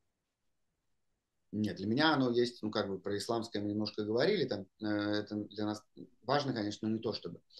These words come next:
Хотя нет, сильно важно <laughs> на самом деле.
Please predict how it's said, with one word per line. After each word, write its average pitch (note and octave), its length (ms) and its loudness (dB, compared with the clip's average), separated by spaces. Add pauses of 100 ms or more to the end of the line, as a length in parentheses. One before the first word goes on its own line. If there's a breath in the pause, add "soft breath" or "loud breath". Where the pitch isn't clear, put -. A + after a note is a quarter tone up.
(680 soft breath)
Хотя G#2+ 340 -4
нет, G#2+ 220 -2
сильно G#2+ 300 0
важно F#2 300 -6
<laughs> - 0 -
на - 100 -2
самом G#2 300 -4
деле. F2+ 240 -10